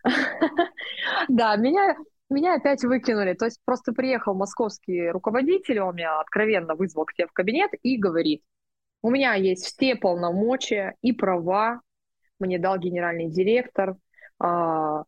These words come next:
неэффективных, по моему, по моему мнению, сотрудников увольнять одним днем». Я говорю: «Шикарно, но, к сожалению, вам таких полномочий трудовое законодательство не давало, поэтому либо вы, вы мне выплачиваете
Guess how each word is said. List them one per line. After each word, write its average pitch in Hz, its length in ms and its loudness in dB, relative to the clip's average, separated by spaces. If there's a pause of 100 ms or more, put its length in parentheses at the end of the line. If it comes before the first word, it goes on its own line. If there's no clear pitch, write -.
(120)
неэффективных, 214 920 0
по 180 180 0
моему, 175 680 0 (120)
по 196 140 2
моему 190 480 0
мнению, 175 440 -2
сотрудников 233 760 -2
увольнять 180 500 -2
одним 175 320 -4
днем». 151 280 -8 (540)
Я 165 160 2
говорю: 165 160 4
«Шикарно, 202 840 0 (160)
но, 160 120 -8
к - 100 -18
сожалению, 180 720 -2
вам 185 220 -4
таких 190 340 -6
полномочий 196 720 -2 (1040)
трудовое 214 420 2
законодательство 208 720 -2
не 196 140 -2
давало, 190 580 -2
поэтому 185 340 -4
либо 208 180 0
вы, 196 160 0
вы 202 100 0
мне 202 180 0
выплачиваете 185 840 -2